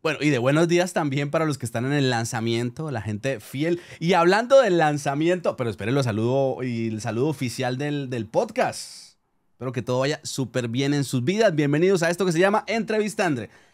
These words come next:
Ahora sí, voy con los saludos, porque dije que iba a seguir saludando a la gente que llega a primera hora a los directos. Bueno, no,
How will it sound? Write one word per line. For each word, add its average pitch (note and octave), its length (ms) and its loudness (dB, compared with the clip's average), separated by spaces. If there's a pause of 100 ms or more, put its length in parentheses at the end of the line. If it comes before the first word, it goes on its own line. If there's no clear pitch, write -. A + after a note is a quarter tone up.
Ahora F3+ 300 4
sí, G#3 160 -2
voy E3+ 160 2
con A3 180 0
los G3 180 4
saludos, D#3+ 440 4
porque B2+ 240 -4
dije D3+ 160 0
que G3+ 100 -2
iba E3 100 2
a E3+ 40 -2
seguir D3+ 240 -2
saludando D3 360 -2
a - 20 -4
la D#3 120 0
gente C3+ 360 0 (420)
que E3+ 140 2
llega D3+ 340 2
a F3+ 220 2
primera D3 480 4
hora E3+ 480 4
a A#2 400 -2
los A2+ 200 -2
directos. A#2 580 -2
Bueno, C#3 280 -2
no, B2 300 -4